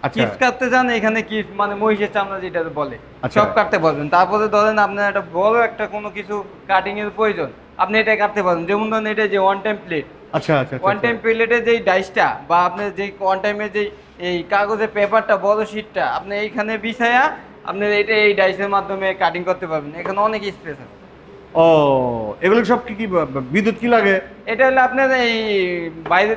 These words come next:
Speaker 2: থেকে আসে হলো থ্রি ফেজ লাইন,
Speaker 1: আচ্ছা, আচ্ছা, আচ্ছা।
Speaker 2: ইন্ডাস্ট্রিয়াল, কিন্তু
Speaker 1: আচ্ছা।
Speaker 2: তো বাংলাদেশে আসার পর আমরা এটা প্লাস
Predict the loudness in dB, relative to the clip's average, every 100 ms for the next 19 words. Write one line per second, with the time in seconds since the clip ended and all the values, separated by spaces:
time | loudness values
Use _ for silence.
0 | -2 0 2 2 2 -2 -2 -4 -4 -6
1 | -4 -6 -4 -6 -6 -8 -6 -2 0 0
2 | -2 0 -2 -2 -2 0 4 4 4 2
3 | 2 0 0 -2 -2 0 2 0 2 2
4 | 2 2 0 0 0 0